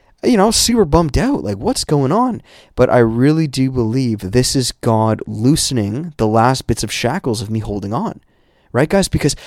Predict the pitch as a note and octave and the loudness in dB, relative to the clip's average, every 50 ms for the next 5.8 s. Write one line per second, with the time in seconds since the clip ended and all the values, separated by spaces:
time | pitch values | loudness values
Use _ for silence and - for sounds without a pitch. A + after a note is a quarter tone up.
0 | - - _ A#2 C#3 E3+ A#3 C4+ C#4 A3+ F#3+ D#3+ C#3+ - - C#3+ C3 B2 G#2 - | -20 -10 _ -6 -2 0 0 2 2 2 0 0 0 0 0 0 0 0 -2 -6
1 | - - C#3+ F3+ F#3+ G3 D#3 D3 - - A#2+ A#2+ B2 A#2 B2 A2+ G#2+ - - A2 | -6 -2 -2 0 0 2 0 0 0 0 0 0 0 0 0 -2 -4 -4 -4 -2
2 | G#2 G#2 G#2 G#2 G2 G#2 G#2+ A2 A2 G#2 - G2 - - - - - - B2+ B2 | -2 0 0 -2 -2 -2 -2 -2 -2 -4 -6 -8 -8 -12 -16 -8 -4 0 0 0
3 | A#2 E3+ A#3+ A#3+ - - - - - E3+ D#3+ C3+ B2 C#3 C#3+ C#3 C3+ A#2+ A#2 A#2+ | 2 2 0 0 0 0 -2 0 0 0 0 0 0 0 0 0 2 0 0 0
4 | A#2+ - - - - _ _ - A2 G2 - - A#2+ A2 - - A2 G2 F#2+ F#2 | 0 0 -2 -6 -6 _ _ -6 -6 -4 -2 -2 -2 -2 0 -2 -2 -2 -2 -2
5 | - - - G#3 B3 G#3 - G2+ G2+ G2 G2 - - G2+ G2 | -2 0 2 2 2 2 2 0 -2 -2 -2 -2 -4 -6 -6